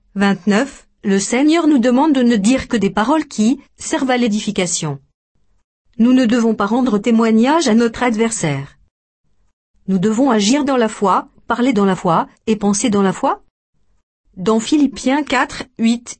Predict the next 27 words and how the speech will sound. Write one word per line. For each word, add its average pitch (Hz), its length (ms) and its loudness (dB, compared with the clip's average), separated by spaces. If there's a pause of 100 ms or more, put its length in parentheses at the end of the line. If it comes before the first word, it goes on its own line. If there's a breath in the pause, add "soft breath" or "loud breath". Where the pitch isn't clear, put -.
(100)
le 196 160 0
Saint-Esprit 240 600 -2
dit, « 240 180 0 (100)
Au 214 100 0
reste, 208 520 -2 (120)
frères, 226 540 -2 (240)
que 339 60 -2
tout 339 180 0
ce 285 140 -2
qui 254 180 -2
est 214 60 0
vrai, 214 320 -2 (260 soft breath)
tout 269 100 -6
ce - 140 -2
qui 269 220 0
est 247 120 -2
honorable, 233 600 0 (220)
tout 330 120 2
ce 330 140 -2
qui 247 200 -2
est 220 40 2
juste, 214 560 -2 (220)
tout 330 140 2
ce 277 140 -2
qui 254 180 -2
est 214 60 0
pur, 247 400 -4